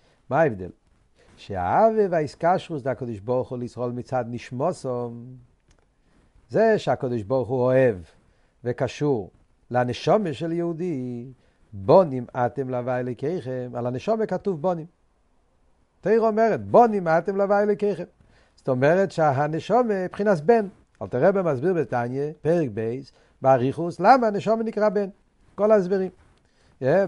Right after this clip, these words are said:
כמו בן שנמשך ממנו אב, ככה הנשמה נמשך מחוכמתו וכולי, כל הביאור. אז האב, שהקדוש ברוך הוא אוהב את היהודי מצד הנשמה, למה הוא אוהב את היהודי?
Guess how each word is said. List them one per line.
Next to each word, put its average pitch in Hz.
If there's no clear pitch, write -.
כמו 107
בן 208
שנמשך 131
ממנו 135
אב, 208
ככה 175
הנשמה 220
נמשך 196
מחוכמתו 180
וכולי, 202
כל 202
הביאור. 185
אז 107
האב, 143
שהקדוש 120
ברוך 147
הוא 135
אוהב 151
את 156
היהודי 131
מצד 147
הנשמה, 131
למה 143
הוא 127
אוהב 127
את 127
היהודי? 101